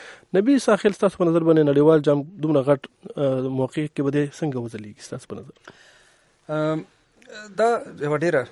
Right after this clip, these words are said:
Speaker 2: مهمه پوښتنه او په عین وخت کې تخنیکي پوښتنه ده.
Speaker 1: اها.
Speaker 2: خو زه به د،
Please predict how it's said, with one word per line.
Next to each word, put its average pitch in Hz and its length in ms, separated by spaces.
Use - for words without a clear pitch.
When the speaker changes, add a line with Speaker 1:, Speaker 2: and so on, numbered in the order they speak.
Speaker 2:
مهمه 127 420
پوښتنه 143 340
او 139 100
په 123 200
عین 127 120
وخت 117 220
کې - 140
تخنیکي 113 440
پوښتنه - 320
ده. 104 200
Speaker 1:
اها. - 160
Speaker 2:
خو 123 80
زه 131 120
به 160 140
د، 147 100